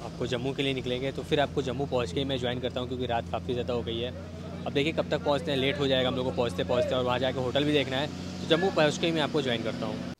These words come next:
तो दोस्तों, इस वक्त हम लोग जम्मू आ चुके हैं और जम्मू आए हुए तकरीबन आधा घंटा हो चुका है। हम लोग इस वक्त हैं हरी मार्केट में और हम लोगों ने होटल लिया है। ये होटल हमें बारह सौ रुपये का पड़ा हुआ है। तो हम लोग रात को स्टे करना था,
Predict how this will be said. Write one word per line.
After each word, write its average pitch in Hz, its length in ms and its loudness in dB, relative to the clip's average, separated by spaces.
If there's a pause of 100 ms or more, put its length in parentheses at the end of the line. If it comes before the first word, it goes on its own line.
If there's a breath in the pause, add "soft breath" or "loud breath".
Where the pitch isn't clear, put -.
तो 147 100 2
दोस्तों, 156 400 4
इस 151 180 -2
वक्त 160 200 -2
हम 147 140 -2
लोग 151 180 -2
जम्मू 147 420 -2
आ 127 220 -4
चुके 135 300 -4
हैं 156 380 -4
और 120 240 0
जम्मू 131 300 -4
आए 135 80 -2
हुए 135 140 -2
तकरीबन 131 380 -6
आधा 120 220 -8
घंटा 131 240 -6
हो 131 100 -2
चुका 131 180 -4
है। 131 60 -2
हम 123 200 -6
लोग 135 240 -4
इस 139 180 -4
वक्त 135 180 -4
हैं 131 180 -6
हरी 123 200 -2
मार्केट 120 480 -8
में 135 120 -8
और 127 160 -4
हम 123 180 -6
लोगों 123 140 -10
ने 127 80 -10
होटल 120 320 -4
लिया 127 300 -2
है। 143 400 -8 (460 soft breath)
ये 147 120 4
होटल 151 300 2
हमें 143 300 -4
बारह 117 280 0
सौ 131 140 -4
रुपये 127 220 -2
का 123 100 0
पड़ा 120 200 -2
हुआ 123 220 0
है। 135 160 -2 (840 soft breath)
तो 131 80 -2 (480)
हम 123 120 -4
लोग 139 120 0
रात 131 260 0
को 139 120 -2
स्टे 131 220 -2
करना 127 260 -6
था, 139 360 -6